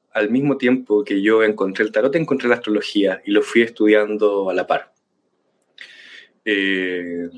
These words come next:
siempre me identifiqué más como tarotista porque me sentía mejor interpretando el tarot que la carta astral, porque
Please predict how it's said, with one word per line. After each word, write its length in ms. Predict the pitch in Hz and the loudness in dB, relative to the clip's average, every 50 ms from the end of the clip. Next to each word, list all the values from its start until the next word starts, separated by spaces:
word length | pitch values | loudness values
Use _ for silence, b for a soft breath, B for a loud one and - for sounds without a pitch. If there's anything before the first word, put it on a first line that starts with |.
| - _ _ _ _ _ _ _ _ _ | -20 _ _ _ _ _ _ _ _ _
siempre 380 | - - - - 127 123 147 151 | -12 -6 -6 -4 -4 -2 -2 0
me 120 | 151 143 | 0 0
identifiqué 500 | 135 127 117 120 117 - 110 98 - 113 | 0 0 -2 -6 -8 -8 -6 -2 0 0
más 160 | 120 131 131 | 0 0 -2
como 260 | - - 117 117 117 | -2 -2 0 0 0
tarotista 840 | 113 104 98 98 90 - - 151 - - _ - 120 123 127 131 131 - _ | 2 0 -2 -2 -2 -4 -4 -6 -6 -6 _ -2 0 2 2 2 0 -2 _
porque 1040 | - 104 101 - - - _ _ - - 101 98 98 98 98 95 95 95 95 92 90 | -2 -2 0 0 -2 -6 _ _ -6 -2 0 0 2 2 0 0 0 0 0 -2 -2
me 320 | 87 92 92 92 92 95 92 | -2 -2 -2 0 0 -2 -2
sentía 800 | - - 98 98 95 - - 107 110 107 107 107 104 104 104 104 | -2 -2 -2 -2 -2 0 2 4 4 4 4 4 2 2 0 0
mejor 520 | 104 98 92 - - - 104 107 - - _ _ _ _ _ _ _ _ _ _ _ _ _ _ _ _ _ _ - - - _ _ - | -2 -4 -4 -4 0 2 2 0 0 -2 _ _ _ _ _ _ _ _ _ _ _ _ _ _ _ _ _ _ -20 -20 -20 _ _ -6
interpretando 640 | 117 113 107 139 - - 101 95 101 98 104 104 101 | -6 -4 -4 -4 -4 -4 -2 -2 0 0 0 0 0
el 80 | 98 - | 0 0
tarot 300 | 95 92 95 95 - _ | -2 -2 -2 -2 -8 _
que 220 | - - 104 98 | -4 0 0 0
la 520 | 98 90 90 90 90 87 85 85 - - - - | 0 -2 -4 -6 -6 -8 -8 -12 -14 -16 -8 -4
carta 260 | - 92 87 - 95 | -4 -4 -4 -4 -8
astral, 420 | - - - 107 107 123 135 127 _ | -6 0 0 2 2 2 -2 -6 _
porque 640 | - 104 104 - - - 101 104 104 101 101 95 | -12 -12 -12 -12 -10 -4 -2 -2 0 0 -2 -2